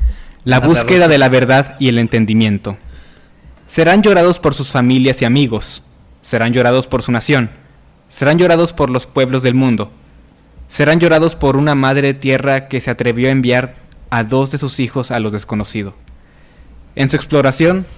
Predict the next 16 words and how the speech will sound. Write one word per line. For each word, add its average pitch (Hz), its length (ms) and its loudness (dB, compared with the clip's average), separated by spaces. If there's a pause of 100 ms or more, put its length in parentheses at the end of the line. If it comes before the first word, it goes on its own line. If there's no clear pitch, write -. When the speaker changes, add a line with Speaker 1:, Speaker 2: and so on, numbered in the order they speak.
(920)
Speaker 1:
incitaron 147 600 0
a 147 60 0
la 127 120 0
gente 135 400 -2
del 123 140 0
mundo 127 300 2
a 123 60 0
sentirse 123 420 -4
unidos. 123 500 -4 (280)
En 123 120 -6
su 127 120 -8
sacrificio, 160 600 -4 (520)
se - 180 -2
atan 165 300 0
más 156 180 -2
estrechamente 143 840 -4